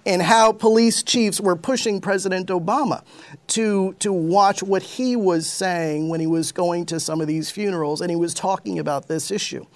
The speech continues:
They were concerned about the rhetoric. There were people on both sides who were concerned about the rhetoric. Uh, and so that matters, too, in this debate, uh,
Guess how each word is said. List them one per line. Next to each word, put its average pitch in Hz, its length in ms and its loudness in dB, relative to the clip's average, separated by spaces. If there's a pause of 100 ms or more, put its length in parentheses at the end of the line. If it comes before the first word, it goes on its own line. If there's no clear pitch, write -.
(320)
They 202 280 4
were 254 160 4
concerned 202 600 -2
about 175 300 2
the 185 80 -6
rhetoric. 147 460 -2
There 175 80 -2
were 175 100 -2
people 196 240 -2
on 196 140 0
both 220 220 0
sides 127 300 -4
who 156 60 -2
were 160 120 -2
concerned 175 460 -6
about 165 240 -4
the 170 80 -6
rhetoric. 175 480 -6 (400)
Uh, 190 420 8
and 202 160 -2
so 202 220 4
that 214 420 2
matters, 190 560 0
too, 196 400 -2
in 151 120 -2
this 160 220 -2
debate, 139 520 -2 (320)
uh, - 60 -6